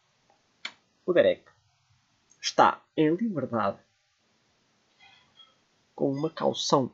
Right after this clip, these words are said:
não monetária de um milhão de dólares, assegurada por uma seguradora. Portanto, por aquilo que eu percebo por esta descrição, que eu estou a ler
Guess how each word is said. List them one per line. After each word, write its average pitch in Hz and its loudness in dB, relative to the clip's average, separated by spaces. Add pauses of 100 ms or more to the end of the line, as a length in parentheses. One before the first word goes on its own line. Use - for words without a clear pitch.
(540)
não 175 2
monetária 147 0 (1400)
de 135 -2
um 185 4
milhão 151 2
de 120 -4
dólares, - -12 (2000)
assegurada 147 -4
por - -10
uma 156 -4
seguradora. 147 -6 (440)
Portanto, - -8
por 180 -4
aquilo 156 -2
que - -14
eu 285 -6
percebo - -4
por 101 -10
esta - -10
descrição, 165 -8 (560)
que - -2
eu 127 4
estou 117 -2
a 147 -2
ler 190 -8